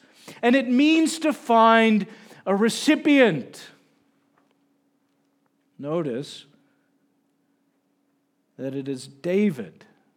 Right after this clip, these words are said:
You see, it is David, who takes the initiative in the passage, Mephibosheth, doesn't even have the sense enough to throw himself on David's mercy until David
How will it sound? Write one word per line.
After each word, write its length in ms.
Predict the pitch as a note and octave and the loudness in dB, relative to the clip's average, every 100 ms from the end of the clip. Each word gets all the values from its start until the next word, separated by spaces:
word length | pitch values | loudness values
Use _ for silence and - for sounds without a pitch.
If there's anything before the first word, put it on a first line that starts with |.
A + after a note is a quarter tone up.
| _ _ | _ _
You 60 | - | -20
see, 260 | G#2+ G#2+ | -18 -16
it 100 | C#3+ | -12
is 240 | D3 C3+ - _ _ _ C3+ | -10 -12 -18 _ _ _ -8
David, 720 | D#3 F#3 A3+ A3 D3 A2+ C3 | 0 2 4 2 -2 -8 -8
who 120 | D#3 | -10
takes 480 | - - F3+ F3+ - | -12 -2 -2 -2 -6
the 160 | G3 F#3 | -2 0
initiative 640 | F#3 G3+ - D#3+ A2+ - - D#3+ | 0 -2 -4 -4 -4 -10 -14 -6
in 100 | F3+ | -4
the 80 | |
passage, 520 | E3 G3+ G3+ G3+ C#3 F#3 | 0 2 2 0 -6 -4
Mephibosheth, 880 | G3 B3 C4 A#3+ F3 C#3 - - | -4 -2 0 -2 -2 -6 -8 -4
doesn't 320 | A3+ B3+ D4 C#4+ | 2 2 4 4
even 220 | C4+ B3 | 4 4
have 280 | A3+ A#3 G#3 | 4 4 2
the 80 | |
sense 420 | A3 A3+ A#3 A3+ A3+ | -2 2 2 2 2
enough 460 | G3+ G3+ - - | 2 2 -2 -4
to 120 | G#3 | -2
throw 340 | G#3 G#3 B3 C#4 | 0 4 4 6
himself 460 | C4 A3 A3+ G3+ | 4 4 2 2
on 140 | G3+ F#3 | 0 2
David's 400 | G#3+ B3 G3 F#3 | 2 2 -2 0
mercy 360 | A3 A#3 F#3+ | 0 0 -2
until 260 | E3 D#3+ G3+ | -4 -2 -2
David 440 | E3+ G#3+ A3+ F3 | 0 2 2 -2